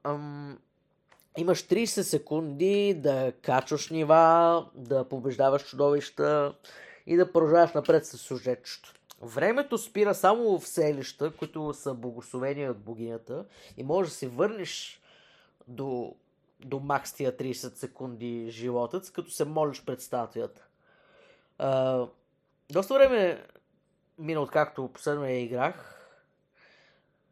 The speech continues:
Освен този режим имаш, а,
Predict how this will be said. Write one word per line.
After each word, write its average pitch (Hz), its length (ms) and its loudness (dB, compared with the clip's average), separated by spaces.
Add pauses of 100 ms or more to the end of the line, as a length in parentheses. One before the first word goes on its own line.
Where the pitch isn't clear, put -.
(160)
Освен 180 380 -4
този 185 420 2
режим 131 380 -4
имаш, 190 640 -6
а, 147 640 2